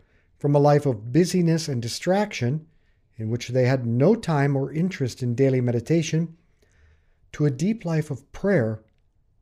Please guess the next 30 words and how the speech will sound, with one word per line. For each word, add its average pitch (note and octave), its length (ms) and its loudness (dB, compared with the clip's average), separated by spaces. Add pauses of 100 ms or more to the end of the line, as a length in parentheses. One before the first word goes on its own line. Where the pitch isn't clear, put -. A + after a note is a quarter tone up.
(240)
and A#2+ 120 0
the A#2+ 100 0
pursuit F3+ 760 -2
of - 100 -18
transforming D3 800 -2
union C3 640 -2
with A#2+ 180 -8
God. A2+ 440 -2 (960)
Well, A2 460 -8 (1080)
how D#3 160 2
do F3 80 4
you F3+ 60 6
think F3 240 4
the D3 60 2
Carmelites C#3 680 2
responded C#3+ 720 -2
to D3+ 80 -2
this C#3 240 0
effort D3+ 480 -2
to D3 360 0
reform C3+ 760 2
their C3 160 4
way C#3 180 6
of A#2 140 2
life? C#3+ 440 -2 (1800)
On A#2 120 -4
December C#3+ 400 0
second, F3 480 0
fifteen D#3+ 340 -2
seventy-seven, D#3+ 920 -2